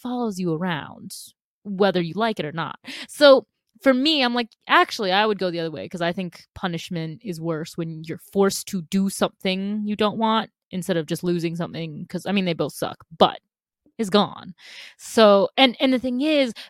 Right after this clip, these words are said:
back then, guest friendship was the most sacred and most important,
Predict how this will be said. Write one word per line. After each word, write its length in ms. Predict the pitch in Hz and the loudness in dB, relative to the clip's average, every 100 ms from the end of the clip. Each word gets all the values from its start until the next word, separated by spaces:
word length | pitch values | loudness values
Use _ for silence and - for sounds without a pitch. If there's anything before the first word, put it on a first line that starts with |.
| - | -8
back 200 | 202 170 | -6 -4
then, 440 | 254 285 247 202 190 - - | 0 2 4 2 -2 -10 -4
guest 280 | 240 294 - | 0 0 0
friendship 380 | 254 247 254 247 | 0 0 0 0
was 140 | 196 160 | 0 -2
the 140 | 170 | -4
most 640 | 170 180 190 202 240 294 - | -2 2 4 8 8 8 0
sacred 420 | 269 254 247 220 | 0 0 0 0
and 200 | 180 180 | 0 2
most 380 | 180 220 - - | 4 4 2 -4
important, 680 | 208 196 196 190 190 185 | -6 -4 -4 -4 -4 -10